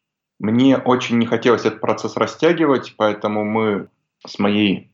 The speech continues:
супругой договорились о том, что я просто на четыре дня закрываюсь полностью один дома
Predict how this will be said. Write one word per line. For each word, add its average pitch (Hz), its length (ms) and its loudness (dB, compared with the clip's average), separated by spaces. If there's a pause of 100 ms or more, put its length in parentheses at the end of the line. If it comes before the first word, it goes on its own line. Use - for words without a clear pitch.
супругой 139 480 0
договорились 104 580 0
о 107 60 -2
том, 113 240 0
что - 180 -8
я 101 80 0
просто 107 320 -2
на 104 100 -4
четыре 110 380 -2
дня 104 220 2
закрываюсь 101 540 0
полностью 98 520 -2
один 95 260 -2
дома 147 460 0